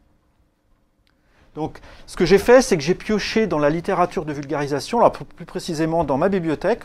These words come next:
en fait. Je suis allé voir, euh, où est-ce que, euh, il y a quelques ouvrages de vulga-, de vulgarisation de la physique dans ma bibliothèque, et je suis allé voir, euh, un peu au hasard. J'ai pas essayé de chercher des, des choses bien ou pas bien. J'ai, je, voilà. Bon.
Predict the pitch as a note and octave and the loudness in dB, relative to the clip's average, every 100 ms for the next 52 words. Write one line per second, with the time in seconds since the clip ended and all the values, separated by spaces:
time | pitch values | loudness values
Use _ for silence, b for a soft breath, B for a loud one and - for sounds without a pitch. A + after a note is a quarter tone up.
0 | - - F#3+ - - C#3+ B2+ D3 C#3 C3 | -14 -4 -4 -4 -8 -6 -4 -2 0 0
1 | A2 B B B B - D#3 D#3+ - C#3+ | -2 B B B B -12 -8 -8 -4 0
2 | B2+ A#2+ A2+ G#2+ G#2 G#2+ A2+ C3 D3 G#2+ | 2 2 2 0 -4 -6 -8 -8 -8 -8
3 | C#3 C#3 B2+ B2+ C3+ C#3 C3+ C#3 C3+ C3+ | -4 -4 -4 -6 -8 -12 -14 -14 -10 -10
4 | C3 - D3 B2 B2+ C#3 C#3 A#2 A2+ A2+ | -10 -12 -12 -8 -10 -10 -14 -14 -14 -14
5 | G#2 A2+ - G3+ A3 B B B - F3+ | -14 -16 -6 -6 -6 B B B -2 -2
6 | - C#3 - C3+ B2+ A2 C3 D#3 A#2+ G#2 | -2 -6 -2 0 0 0 0 2 -2 -4
7 | G2+ G2+ B B B B B B B - | -6 -10 B B B B B B B -20
8 | - - G#3 A3+ A3 F#3 D3 F3 G3+ D3+ | -16 0 0 2 6 6 6 8 8 6
9 | D3 F3+ D#3+ F#3 - D#3 - E3 D3 B2+ | 0 -4 -4 -6 -6 -6 -4 -6 -4 -4
10 | B2 A#2 A#2 A#2 D3+ A#2 A#2 B2+ D3 C#3 | -2 -4 -6 -6 -6 -6 -8 -6 -2 -2
11 | B2 B2+ B2+ F#3+ F#3 C3+ A2+ A2+ G#2 G#2+ | -2 -4 -2 0 0 -2 -4 -4 -8 -12
12 | A2 A2 - - | -12 -14 -16 -20